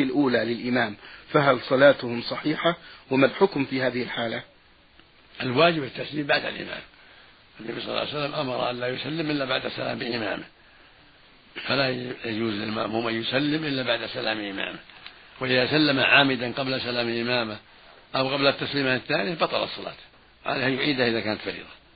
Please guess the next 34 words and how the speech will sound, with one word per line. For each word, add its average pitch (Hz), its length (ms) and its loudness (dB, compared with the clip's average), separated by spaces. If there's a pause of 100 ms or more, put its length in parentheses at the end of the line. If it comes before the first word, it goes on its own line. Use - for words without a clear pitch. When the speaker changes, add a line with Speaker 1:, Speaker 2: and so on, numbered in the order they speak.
(520)
Speaker 2:
مم. 110 220 -6 (800)
أما 147 180 6
إذا 127 160 4
كان 120 180 0
ساهي 156 300 2
لا، - 140 0 (300)
إذا 123 100 -6
كان 107 180 -8 (100)
ساهي 151 220 -8
يعود 151 380 -2 (600)
ينوي 135 220 2
الصلاة 117 380 -2
ثم 165 400 -2
يسلم 143 380 -2
بعد 92 180 -2
إمامه 90 400 -8
ولا 107 220 0
يضر 90 160 -8 (300)
إذا 110 120 -6
كان 107 200 -8
ساهي. - 260 -10 (1900)
Speaker 1:
يقول: 208 280 4
يا 180 60 4
سماحة 156 420 -2
الشيخ، 139 360 -4
هذا 123 120 0
السائل 117 400 -4
أبو 117 140 -6
معاذ 120 420 0
من 120 80 0
الرياض 117 440 4 (520)
يقوم 170 340 8
بعض 135 240 4
الناس 123 340 0